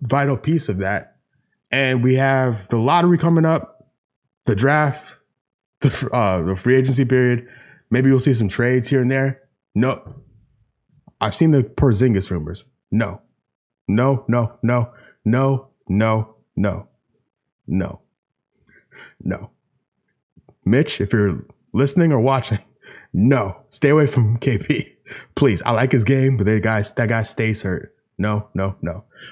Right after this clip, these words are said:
But yeah, we're at the very, at the infancy of this, uh, of this franchise at the moment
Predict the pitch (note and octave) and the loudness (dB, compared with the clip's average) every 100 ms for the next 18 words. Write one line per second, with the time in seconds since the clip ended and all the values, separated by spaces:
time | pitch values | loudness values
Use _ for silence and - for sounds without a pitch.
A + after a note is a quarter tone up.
0 | - B2 B2+ - - - - _ G#2 B2+ | -6 0 0 -2 -10 -14 -16 _ -2 2
1 | D3+ E3 C3 D3 G3 F3 - - - C3 | 2 0 2 4 4 2 -2 -16 -6 -6
2 | - - B2 - F3+ D3 - A#2+ A2 A#2 | -6 -8 -4 -2 0 -2 0 -2 0 -2
3 | G2+ G#2+ G2 A2+ F#2+ E2+ E2+ F#2 - A#2 | 0 -2 -2 -2 -2 -4 -4 -6 -4 -6
4 | A2 G#2+ F#2 F2+ F2+ F2+ F2+ F2+ F2+ E2 | -6 -6 -8 -8 -6 -4 -2 -2 -4 -6